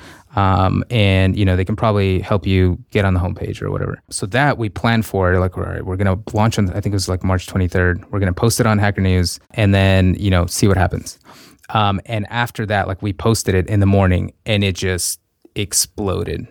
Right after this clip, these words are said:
Like, it was, like, five hundred points at the end of the day. It was, like, number one all day.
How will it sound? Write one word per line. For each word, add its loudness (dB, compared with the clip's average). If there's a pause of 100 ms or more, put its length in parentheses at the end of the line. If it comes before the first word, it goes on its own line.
(160)
Like, 0
it -2
was, 0 (840)
like, -10
five -2
hundred -4
points -4
at -8
the -6
end -2
of -2
the -6
day. 4
It 4
was, 2
like, 0
number 2
one 4
all 0
day. 2